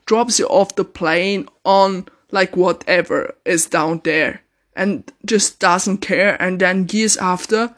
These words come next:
um, starting to search for her and just wanting to get back to him or her.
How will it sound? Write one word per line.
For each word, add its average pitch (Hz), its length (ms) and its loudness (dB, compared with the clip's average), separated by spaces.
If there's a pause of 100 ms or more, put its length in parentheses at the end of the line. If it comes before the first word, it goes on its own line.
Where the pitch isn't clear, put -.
(400)
um, 185 400 2
starting 185 480 2
to 190 100 -4
search 190 340 2
for 196 180 -2
her 190 420 -2 (260)
and 180 360 -2
just 170 420 2 (180)
wanting 185 340 2
to 185 140 -6
get 165 400 -4
back 160 280 -2
to - 160 -2
him 214 440 2
or 170 180 -2
her. 208 480 2